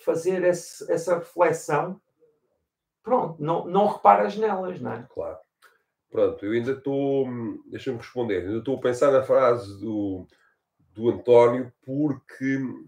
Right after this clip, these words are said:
Speaker 2: eu, eu estive na
Speaker 1: Eu acho que é
Speaker 2: Índia.
Speaker 1: uma, é uma pouco
Speaker 2: É.
Speaker 1: uma ideia também um bocadinho
Speaker 2: É.
Speaker 1: em espiral.
Speaker 2: Espiral. Eu estive na Índia,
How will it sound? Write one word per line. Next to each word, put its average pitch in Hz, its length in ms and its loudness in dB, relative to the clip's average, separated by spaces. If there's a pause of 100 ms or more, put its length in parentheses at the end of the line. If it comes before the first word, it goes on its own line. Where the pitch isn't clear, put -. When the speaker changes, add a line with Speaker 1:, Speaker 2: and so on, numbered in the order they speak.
(100)
Speaker 2:
eu, 131 440 -4 (200)
eu - 60 -12
estive 135 300 -10
na 135 80 2
Speaker 1:
Eu 220 100 8
acho 226 180 6
que 277 60 6
é 277 60 8
Speaker 2:
Índia. 269 140 6
Speaker 1:
uma, - 140 2
é 220 60 6
uma 233 260 4
pouco - 60 4 (100)
Speaker 2:
É. - 40 0
Speaker 1:
uma 220 140 4
ideia 226 260 12
também 220 220 4
um 214 40 0
bocadinho 214 260 0
Speaker 2:
É. - 80 10
Speaker 1:
em - 20 4
espiral. 156 520 6
Speaker 2:
Espiral. 104 440 -2
Eu 123 120 -2
estive 139 340 -10
na 131 120 -2
Índia, 95 760 -2